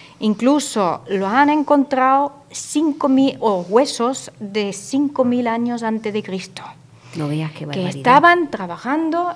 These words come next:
Speaker 1: y sacando el sal de la montaña.
Speaker 2: Ujú.
Speaker 1: Hallstatt es la mina más antigua del mundo, donde lo han sacado el sal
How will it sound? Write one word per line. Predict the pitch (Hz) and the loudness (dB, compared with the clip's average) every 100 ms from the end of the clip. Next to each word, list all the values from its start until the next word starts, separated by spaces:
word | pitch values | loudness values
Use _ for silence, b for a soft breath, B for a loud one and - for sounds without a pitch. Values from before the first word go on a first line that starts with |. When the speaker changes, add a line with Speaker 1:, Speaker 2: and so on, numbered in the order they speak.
| - | -10
Speaker 1:
y | 190 | -16
sacando | 185 180 214 254 254 | -12 -4 -4 -2 -2
el | 240 | -4
sal | 262 262 320 330 - - | -4 -2 -2 -6 -18 -8
de | 220 208 | -4 -2
la | 196 | -2
montaña. | 190 185 180 151 151 - - _ - | -4 -6 -6 -6 -8 -14 -20 _ -12
Speaker 2:
Ujú. | 170 151 151 202 | -10 -8 -8 4
Speaker 1:
Hallstatt | 247 277 - 330 349 - - | 4 4 -2 -2 -2 -10 -4
es | 240 240 226 | -2 -2 -2
la | 220 214 | 0 2
mina | 233 285 214 156 | 4 2 2 -2
más | 185 240 269 - | -2 -2 -2 -4
antigua | 233 226 233 294 262 | -4 -4 -4 0 0
del | 220 214 | 0 -2
mundo, | 220 302 359 415 453 - _ - | 0 0 0 -4 -6 -12 _ -4
donde | 220 220 202 | -2 -2 -4
lo | 196 | -4
han | 233 294 | 0 -2
sacado | 285 214 202 208 277 330 349 - - | -2 -4 -4 -4 -2 -4 -6 -18 -10
el | 202 190 | -8 -8
sal | - 214 247 311 | -8 -4 -4 -6